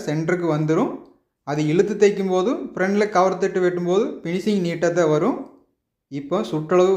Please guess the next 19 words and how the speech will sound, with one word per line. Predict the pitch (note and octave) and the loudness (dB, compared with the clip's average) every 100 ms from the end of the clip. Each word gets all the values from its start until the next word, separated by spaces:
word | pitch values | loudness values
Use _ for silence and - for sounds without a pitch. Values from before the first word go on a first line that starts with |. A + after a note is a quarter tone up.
| D#3 | 0
வச்சு | D#3 | -2
பார்த்துக்கலாம். | E3+ D3+ C#3+ C#3 G3+ E4 - - _ _ _ _ _ _ C3+ | -2 0 0 0 -2 -2 -8 -20 _ _ _ _ _ _ 0
பேக் | D#3 G#3+ - | 2 2 2
பீஸ்ல | A3 G#3 F3 A#3+ B3+ D3+ | 0 2 0 0 0 2
ஒரு | D#3 D#3 | 2 4
பாயிண்ட் | E3+ G3 F3+ | 2 2 0
மட்டும்தான் | E3 D#3+ E3+ C4+ D3+ | 0 0 -2 -2 -2
அதிகமா | D3 E3+ F3 E3+ D3+ | 0 0 2 2 2
இருக்கு. | D3 G3+ D#4+ - - _ _ _ _ _ _ | 2 0 0 -4 -14 _ _ _ _ _ _
இந்த | C#3 C#3+ C#3+ | -6 -4 -4
கிராஸ் | C#3+ D#3 G#3 - | 2 2 2 -2
பண்ணி | G3+ G3 G#3 F#3+ | -2 -2 -2 -2
கட்டிங் | D#3+ F#3+ F#3+ | -2 -2 -4
செஞ்சதும் | F#3 F3 E3 F3 C#4+ - - - | -4 0 2 2 0 -6 -16 -10
நம்ம | D3 D#3+ C#3 | -4 -2 0
உடம்போட | D3 F#3 G3+ G#3 G3+ | 2 4 4 4 2
ஷேப்பும் | E3+ F#3 G3 A#3 - - - | -2 -2 -2 -4 -6 -16 -8
சென்டர்ல | D#3+ F#3+ G3+ F#3 | -6 0 2 4
இருந்து | F3+ F#3 | 2 -2